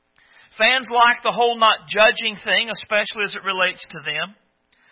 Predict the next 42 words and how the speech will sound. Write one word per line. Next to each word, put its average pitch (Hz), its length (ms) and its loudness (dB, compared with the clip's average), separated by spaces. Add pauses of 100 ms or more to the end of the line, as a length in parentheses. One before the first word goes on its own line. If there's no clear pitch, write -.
(340)
Fans 226 320 2
like 220 320 6
that 156 160 -10
Jesus 226 400 -6
has 214 160 -10
promised 226 480 2
to 170 80 -8
hear 240 220 -2
their 214 180 0
prayers 220 560 0
and 196 80 -12
be 185 160 -8
with 202 240 -2
them 190 240 -4
at - 80 -12
life. 160 400 0 (920)
Fans, 294 320 2
however, 240 340 2
aren't 233 400 0
quite 247 260 6
as 254 200 -8
fond 233 280 2
of 180 140 -10
Jesus' 233 560 -8
teaching 233 400 -8
on 185 160 -2
holiness 254 640 -6
and 226 100 -16
sacrifice. 160 800 -4 (720)
And 185 80 -14
as - 100 -10
far 240 160 6
as 220 160 0
taking 247 300 -2
up 240 160 -4
their 208 100 0
crosses 247 600 2
to 185 140 -10
follow 233 380 2
Jesus, 226 560 -8
well, 208 220 0
they, 180 180 2